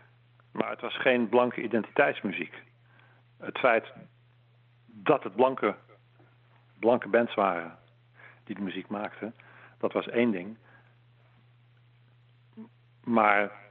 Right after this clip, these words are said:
degene die die muziek maakte en ook de liefhebbers daarvan,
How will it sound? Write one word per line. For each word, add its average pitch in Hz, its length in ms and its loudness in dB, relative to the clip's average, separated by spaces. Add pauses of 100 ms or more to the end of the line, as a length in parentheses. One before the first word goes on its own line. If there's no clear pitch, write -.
(400)
degene 110 380 0
die 101 120 -4
die 107 80 0
muziek 98 260 -2
maakte 117 440 0
en 98 140 -6
ook 98 160 -4
de 98 80 -6
liefhebbers 98 440 -2
daarvan, 90 400 -10